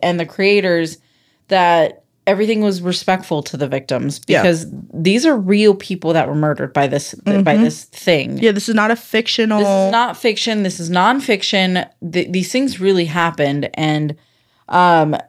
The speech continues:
Speaker 1: they're trying to be respectful to the families and the victims, um, and trying to tell it as th-, authentically as they could.
Speaker 2: Mm-hmm.
Speaker 1: But again, I think it's because we're now putting a picture to it. We're now, we can
Speaker 2: Right.
Speaker 1: now envision Je-, Jeffrey Dahmer doing these things.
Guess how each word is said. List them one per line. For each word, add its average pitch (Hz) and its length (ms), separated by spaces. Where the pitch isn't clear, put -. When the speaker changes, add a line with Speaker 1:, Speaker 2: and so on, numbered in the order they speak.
Speaker 1:
they're 185 140
trying 220 440
to 233 40
be 214 140
respectful 180 440
to 175 140
the 170 80
families 165 460
and 165 100
the 160 60
victims, 156 720
um, 151 320
and 156 100
trying 175 280
to 208 40
tell 190 220
it - 20
as 160 140
th-, 151 260
authentically 185 640
as 151 140
they - 100
could. 151 560
Speaker 2:
Mm-hmm. 196 400
Speaker 1:
But 233 100
again, 269 200
I 220 100
think 240 180
it's 254 120
because 233 280
we're 202 100
now 196 240
putting 208 280
a 175 60
picture 180 420
to 156 220
it. - 100
We're 175 80
now, 175 220
we 185 120
can 190 180
Speaker 2:
Right. 185 60
Speaker 1:
now 190 280
envision 185 640
Je-, 165 260
Jeffrey 180 360
Dahmer 160 420
doing 156 300
these 135 160
things. - 240